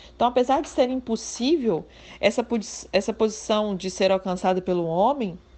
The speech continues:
mas ela, de fato, ela foi, através do trabalho de Jesus na sua morte,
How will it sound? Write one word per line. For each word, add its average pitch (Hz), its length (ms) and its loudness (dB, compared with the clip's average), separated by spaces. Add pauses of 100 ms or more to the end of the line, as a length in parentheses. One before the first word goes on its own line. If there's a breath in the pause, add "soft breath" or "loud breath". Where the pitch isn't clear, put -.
(500)
mas 240 240 0
ela, 226 200 4
de 240 120 -4
fato, 202 280 0
ela 240 120 2
foi, 226 440 0 (340 loud breath)
através 180 460 0
do 175 80 -10
trabalho 185 320 0
de 175 60 -6
Jesus 190 240 -2
na 196 120 -6
sua 226 160 -4
morte, 269 500 0